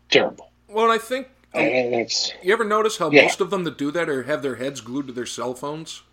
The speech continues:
Speaker 2: They're
Speaker 1: Uh,
Speaker 2: all
Speaker 1: that, half of them have their heads glued to their cell phones, and half have their heads firmly up their ass.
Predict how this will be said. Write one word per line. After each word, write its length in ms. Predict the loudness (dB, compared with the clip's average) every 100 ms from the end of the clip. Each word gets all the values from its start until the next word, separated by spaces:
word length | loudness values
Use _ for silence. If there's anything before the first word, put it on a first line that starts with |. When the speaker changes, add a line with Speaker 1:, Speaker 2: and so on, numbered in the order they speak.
| _ _ -20 _ _ -6
Speaker 2:
They're 120 | 4
Speaker 1:
Uh, 60 | 6
Speaker 2:
all 200 | 6 8
Speaker 1:
that, 340 | 8 8 6
half 460 | 0 -4 -2 0 0
of 120 | 0
them 80 | -2
have 100 | -2
their 100 | 0
heads 240 | 0 0
glued 240 | 2 4 4
to 80 |
their 120 | 2 2
cell 280 | 6 6
phones, 260 | 6 4 2
and 80 | 2
half 220 | 2 2
have 180 | -2 -2
their 140 | -6
heads 260 | -4 -2 -4
firmly 360 | -2 -2 -2
up 120 | -8 -8
their 200 | -4 -2
ass. 420 | -2 -4 -8